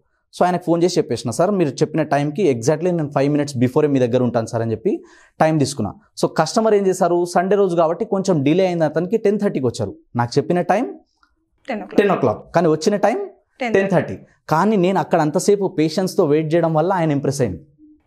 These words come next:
Speaker 2: Hmm.
Speaker 1: అది చాలా ఇంపార్టెంట్. అట్లా చాలా సేల్స్ అయినాయి.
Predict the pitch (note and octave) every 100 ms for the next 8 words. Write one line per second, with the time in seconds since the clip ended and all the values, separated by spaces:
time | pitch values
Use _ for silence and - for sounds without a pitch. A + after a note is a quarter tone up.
0 | A#3 G#3+ F#3+ - - D3 - D#3 C#3+ D#3+
1 | C3+ B2 A2 G#2 A#2 F3+ A3 A3+ C#3+ F3+
2 | F#3 F#3 D#3+ C#3+ G3+